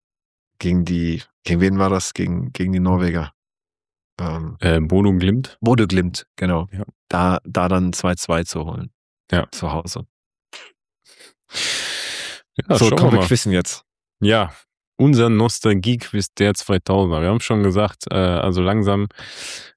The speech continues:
Speaker 2: äh, wenn ihr
Speaker 1: Das ist was
Speaker 2: Vorschläge habt, gerne
Speaker 1: Oh ja.
Speaker 2: mal, gerne mal
Speaker 1: Gerne. Drop,
Speaker 2: einreichen.
Speaker 1: drop die, ja.
Speaker 2: Ja, über die sozialen Netzwerke oder auch gerne in die Kommentarfunktion beim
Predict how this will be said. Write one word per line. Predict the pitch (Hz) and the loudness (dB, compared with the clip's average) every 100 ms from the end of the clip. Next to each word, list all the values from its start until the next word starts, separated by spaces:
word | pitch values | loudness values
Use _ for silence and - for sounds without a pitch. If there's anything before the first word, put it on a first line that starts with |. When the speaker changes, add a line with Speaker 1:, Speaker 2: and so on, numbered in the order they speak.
| - | -6
Speaker 2:
äh, | 98 90 87 | 0 2 2
wenn | 82 123 | 2 2
ihr | 135 | 4
Speaker 1:
Das | 123 92 | 2 2
ist | |
was | 127 | 2
Speaker 2:
Vorschläge | 98 92 95 85 | 2 2 2 2
habt, | 85 - - - _ _ | 0 -4 -10 -12 _ _
gerne | - 92 107 117 | -6 2 6 6
Speaker 1:
Oh | |
ja. | 107 | 6
Speaker 2:
mal, | 101 101 101 101 - - | 4 2 0 -2 -10 -4
gerne | 107 113 | 0 4
mal | 101 | 4
Speaker 1:
Gerne. | 92 95 98 | 4 2 2
Drop, | 95 | 2
Speaker 2:
einreichen. | 110 - 156 175 | 2 -2 -6 -2
Speaker 1:
drop | 107 - | -2 -2
die, | - 80 - _ - | -2 -4 -4 _ 0
ja. | 87 - | 0 0
Speaker 2:
Ja, | 95 87 _ _ | 0 0 _ _
über | - - 101 104 101 | -8 0 2 4 4
die | 95 | 2
sozialen | 92 92 - 92 | 0 0 2 2
Netzwerke | 95 - 101 92 | 2 0 -2 0
oder | 120 98 | 0 0
auch | 98 | 0
gerne | - 92 | 0 2
in | 90 | 0
die | |
Kommentarfunktion | 82 85 82 - 104 - 90 - 92 90 90 | 0 -2 -2 0 -4 -2 -6 -2 0 0 0
beim | 87 | -2